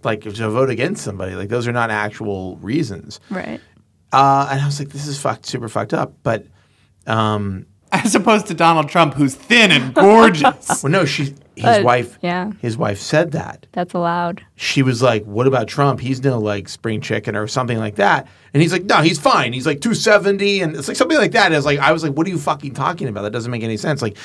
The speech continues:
Speaker 1: he's totally a bloated piece of shit." Like,
Speaker 2: Right.
Speaker 1: at any rate. But I was like, "This is so strange." I mean, that was like, "Okay, yeah, th-, this guy definitely is, like, a sexist asshole."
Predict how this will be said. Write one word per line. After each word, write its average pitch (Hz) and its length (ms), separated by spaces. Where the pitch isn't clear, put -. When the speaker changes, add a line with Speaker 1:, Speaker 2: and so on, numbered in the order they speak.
Speaker 1:
he's 143 480
totally 131 520
a 110 120
bloated 107 480
piece 104 240
of 98 80
shit." 127 320
Like, 104 300
Speaker 2:
Right. - 400
Speaker 1:
at - 160
any 202 200
rate. 101 300
But 226 120
I 233 80
was 240 160
like, 220 280
"This 226 280
is 226 120
so 185 140
strange." 214 480
I 160 140
mean, 156 220
that 175 200
was 170 120
like, 175 120
"Okay, 143 300
yeah, 113 240
th-, 107 280
this 127 200
guy 120 140
definitely 104 420
is, 104 200
like, 95 220
a - 40
sexist 101 440
asshole." 147 480